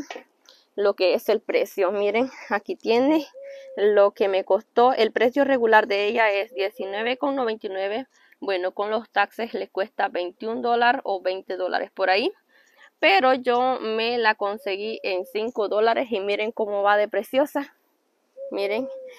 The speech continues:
y pues esto solamente es el inicio. Seguramente ella se va a poner mucho más bella. Pues ellas no necesitan de mucho más que estar en un lugar donde les dé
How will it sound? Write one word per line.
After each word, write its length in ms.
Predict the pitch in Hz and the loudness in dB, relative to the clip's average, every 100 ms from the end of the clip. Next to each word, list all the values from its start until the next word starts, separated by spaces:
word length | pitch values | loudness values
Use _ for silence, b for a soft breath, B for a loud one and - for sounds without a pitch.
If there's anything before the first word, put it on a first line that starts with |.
| B | B
y 220 | - 294 | 0 0
pues 320 | 285 247 269 - | 4 4 4 2
esto 400 | 214 - 233 233 | -2 0 0 2
solamente 580 | 226 202 190 196 190 | 2 2 2 -2 0
es 120 | 208 - | 0 2
el 120 | 214 | 0
inicio. 480 | 214 247 262 262 262 | 2 0 0 0 0
Seguramente 600 | - 196 214 220 226 226 | -2 -2 -2 -2 -4 0
ella 160 | 226 | 0
se 140 | 226 214 | 0 0
va 80 | 202 | 0
a 60 | |
poner 260 | 208 202 202 | -2 -4 -6
mucho 280 | 208 220 202 | -8 -6 -4
más 220 | 185 185 | -4 2
bella. 320 | 240 294 320 302 _ b b b b _ | 2 4 2 -2 _ b b b b _
Pues 340 | 202 190 202 | 4 4 4
ellas 340 | 190 202 202 208 | 0 4 2 2
no 160 | 208 | -2
necesitan 640 | 214 208 190 - 196 202 | -2 -2 -4 -4 -4 -2
de 100 | 185 | -2
mucho 340 | 208 302 - 277 | -2 -4 0 -2
más 220 | 220 202 | 0 -4
que 120 | - | -4
estar 420 | 202 - - 202 202 190 185 190 | -6 -2 2 4 4 0 -4 -6
en 180 | - 190 | -4 -2
un 160 | 185 202 | -2 -2
lugar 320 | 196 196 202 | 2 4 2
donde 380 | 190 175 170 - B B B | 0 -2 -4 -4 B B B
les 300 | 190 180 170 | 0 0 2
dé 480 | 190 196 196 185 185 | 2 2 4 2 0